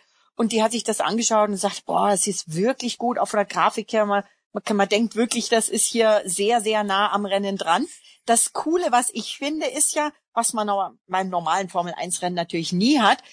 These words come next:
dass hier Stars aus anderen Sportarten, äh, auch mitfahren. Dieses Wochenende der, ähm, Torwart von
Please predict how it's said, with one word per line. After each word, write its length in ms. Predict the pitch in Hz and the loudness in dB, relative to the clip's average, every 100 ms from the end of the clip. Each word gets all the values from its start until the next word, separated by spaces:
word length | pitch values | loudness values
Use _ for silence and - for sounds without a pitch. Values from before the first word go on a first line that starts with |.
| - - | -16 2
dass 160 | 226 - | 2 4
hier 160 | 240 | 2
Stars 460 | 240 - - 208 240 | 2 2 0 -2 0
aus 280 | 247 - - | -2 -2 -6
anderen 460 | 285 330 247 190 | -4 -2 -2 -2
Sportarten, 920 | 170 - 165 156 156 151 156 - 160 160 _ _ _ | -6 -4 0 0 0 -2 -2 -6 -12 -12 _ _ _
äh, 200 | - 180 175 | 0 2 2
auch 140 | 175 | 0
mitfahren. 400 | 185 185 196 185 | 0 -2 0 0
Dieses 320 | 214 247 254 | 0 -2 -2
Wochenende 720 | 233 254 277 214 240 247 262 262 _ _ _ - | 0 0 0 -4 -2 0 0 -2 _ _ _ -2
der, 440 | 226 226 226 220 | 0 2 2 2
ähm, 560 | - 208 208 214 208 202 - | 0 0 0 -2 -2 -4 -6
Torwart 760 | - 233 214 220 233 262 330 - - - | -4 0 2 2 2 2 0 -4 -4 -4
von 380 | - 254 254 254 | 0 2 2 -2